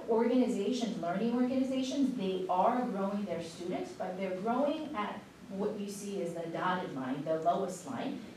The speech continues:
which is less than one year's growth at one year's time. So with the whole notion of what does accelerated mean, is this an aggressive goal?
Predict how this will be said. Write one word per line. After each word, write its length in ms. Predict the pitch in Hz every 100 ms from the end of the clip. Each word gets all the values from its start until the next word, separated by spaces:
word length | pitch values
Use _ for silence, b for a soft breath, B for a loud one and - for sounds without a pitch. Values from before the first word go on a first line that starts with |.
| 220
which 240 | 196 196 208
is 200 | 196 - 190 170
less 300 | 208 262 -
than 240 | 269 254
one 260 | 208 190 185
year's 240 | 180 180
growth 300 | 156 151 156
at 160 | 156 -
one 240 | 151 147
year's 220 | 143 143
time. 260 | - - - - - - B B B
So 180 | - 208
with 200 | 190 247
the 80 | 220
whole 220 | 240 254
notion 400 | 233 226 220 185 165
of 160 | 160
what 180 | 196 -
does 200 | 277 262
accelerated 760 | 214 - 196 185 175 170 156 202
mean, 300 | 240 247 233
is 160 | 180
this 180 | 196 202
an 80 | 226
aggressive 640 | - 170 180 175 170 -
goal? 400 | - 175 208 226